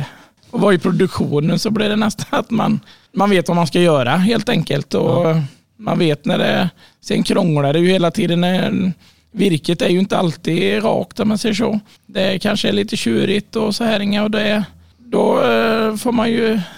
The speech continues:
Speaker 1: ändå se till att det flyter på.
Speaker 2: Eh, m-, m-,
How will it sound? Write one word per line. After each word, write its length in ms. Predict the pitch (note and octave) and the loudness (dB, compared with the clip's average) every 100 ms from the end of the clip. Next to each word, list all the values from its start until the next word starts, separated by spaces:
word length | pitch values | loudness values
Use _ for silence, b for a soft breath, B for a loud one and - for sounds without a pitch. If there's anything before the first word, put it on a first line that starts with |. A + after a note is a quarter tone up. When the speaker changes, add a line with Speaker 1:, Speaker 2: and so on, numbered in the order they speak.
| B - _ A3+ A#3 - D#4 | B -20 _ -6 -4 -4 -2
Speaker 1:
ändå 560 | C4 F#3 D#3+ - B3 A3+ | 0 2 2 2 0 0
se 180 | C4+ | -4
till 260 | A#3+ A3 F#3+ | -2 -2 -2
att 140 | F#3+ | -4
det 240 | - G3 G3 | -2 -2 -2
flyter 360 | - G#3 G#3 | -2 -2 -2
på. 220 | - C3 - B B _ B B B B B B - | -2 -4 -6 B B _ B B B B B B -4
Speaker 2:
Eh, 160 | B2+ | 0
m-, 160 | B2+ C3+ D#3 | 2 0 0
m-, 220 | D#3+ | 0